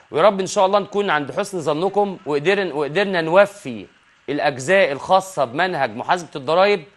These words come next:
آه، وتمنياتي لكم بكل خير. كان معكم أستاذ محسن الشريف، محاسبة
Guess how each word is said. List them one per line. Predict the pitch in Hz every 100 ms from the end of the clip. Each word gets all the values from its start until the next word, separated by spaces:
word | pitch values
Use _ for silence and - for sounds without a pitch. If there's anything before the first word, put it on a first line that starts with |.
| _ _ _ _ _ -
آه، | 139 151
وتمنياتي | 156 160 151 151 170 175
لكم | 165 180 165 139
بكل | 131 170 180 151 135 127 123
خير. | 123 160 208 202
كان | - 180 180 160
معكم | 185 185 190 147
أستاذ | - 165
محسن | 156 175 151
الشريف، | 131 143 160 175 - _ _ _ 147
محاسبة | 120 170 143 127